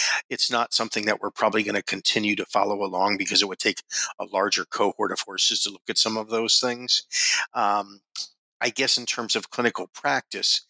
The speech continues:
there's not a whole lot we could do to potentially reverse changes in bone mineral density in the P P I D horses. But I, I guess one of my goals of my career has been to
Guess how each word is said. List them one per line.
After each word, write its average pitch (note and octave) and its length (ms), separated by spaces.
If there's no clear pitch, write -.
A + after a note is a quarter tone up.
there's G#2 220
not A#2+ 180
a G2 60
whole G#2 240
lot G#2 240
we G#2+ 80
could - 240
do G#2+ 120
to F#2+ 80
potentially G2 640
reverse G#2 680
changes G2 500
in F#2 100
bone F#2 260
mineral F#2+ 220
density G2 340
in F#2 40
the F2+ 80
P A2 160
P G2+ 160
I F#2+ 100
D F#2+ 260
horses. A2 540
But G#2 120
I, G#2+ 240
I A2+ 80
guess G#2+ 260
one A2 140
of G#2 60
my G#2 300
goals G2+ 300
of G2+ 80
my G#2 160
career G2 360
has G2 160
been G2 180
to G2 160